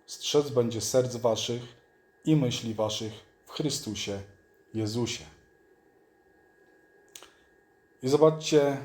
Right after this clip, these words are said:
ten list napisał Paweł oczywiście. E, to jest jeden z takich listów tak zwanych więziennych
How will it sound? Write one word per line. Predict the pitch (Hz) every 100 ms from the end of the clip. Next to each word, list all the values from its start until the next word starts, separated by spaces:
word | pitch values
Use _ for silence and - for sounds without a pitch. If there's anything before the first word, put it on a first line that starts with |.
| - _ _ _ _ _ -
ten | 120
list | 131 123
napisał | 110 - 117
Paweł | - 117 107 101
oczywiście. | 98 101 98 - 104 110 - _ _ _ _ _ - - - _ _
E, | - 98 98 95 95 - - _
to | -
jest | 117 110 120
jeden | 123 123 117
z | -
takich | 113 - 110
listów | 110 120 - 120 117 -
tak | 107
zwanych | 107 107 110 110 107
więziennych | 117 117 120 127 104 90 87 -